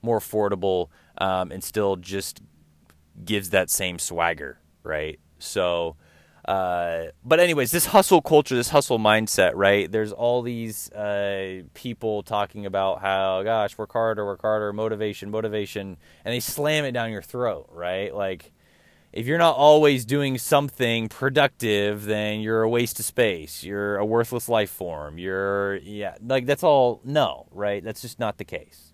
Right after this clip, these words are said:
right? That's not the case. It's not helping anybody's mentals. It's not helping anyone's,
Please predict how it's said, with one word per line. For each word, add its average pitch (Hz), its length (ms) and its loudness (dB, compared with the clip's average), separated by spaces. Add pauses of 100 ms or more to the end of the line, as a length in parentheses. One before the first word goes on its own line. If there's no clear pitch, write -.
(100)
right? 82 220 -10
That's - 140 -16
not 85 140 -10
the - 80 -18
case. - 260 -20
It's 92 80 -14
not 107 140 -4
helping 117 240 -2
anybody's 104 440 -4
mentals. 143 640 -2 (340)
It's - 200 -12
not 110 120 -2
helping 107 360 -4
anyone's, 104 720 -6